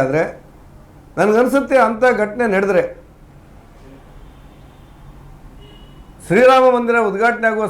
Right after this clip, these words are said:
ಸಂದರ್ಭದಲ್ಲಿ ಗೋದ್ರದಂಥ ಘಟನೆ ನಡೆದ್ರೆ ಶ್ರೀರಾಮ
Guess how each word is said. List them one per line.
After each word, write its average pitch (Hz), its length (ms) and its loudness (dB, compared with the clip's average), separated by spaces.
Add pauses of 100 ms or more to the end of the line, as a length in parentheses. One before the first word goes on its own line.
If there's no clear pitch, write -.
ಸಂದರ್ಭದಲ್ಲಿ 208 640 -4 (1120)
ಗೋದ್ರದಂಥ 247 600 0 (140)
ಘಟನೆ 190 260 -6
ನಡೆದ್ರೆ 196 300 -2 (2000)
ಶ್ರೀರಾಮ 262 380 2